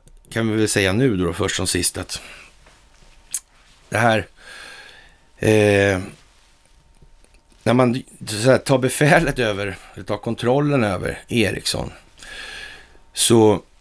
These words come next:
innebär ju det också att det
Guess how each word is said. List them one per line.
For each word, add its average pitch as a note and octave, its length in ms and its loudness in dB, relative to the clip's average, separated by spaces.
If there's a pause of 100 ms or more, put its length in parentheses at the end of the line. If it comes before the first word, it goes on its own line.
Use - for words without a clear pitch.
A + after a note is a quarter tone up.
(680)
innebär A#2 520 2
ju B2+ 100 2
det F#2 380 -2
också - 540 -6
att - 400 -6
det G2+ 320 -2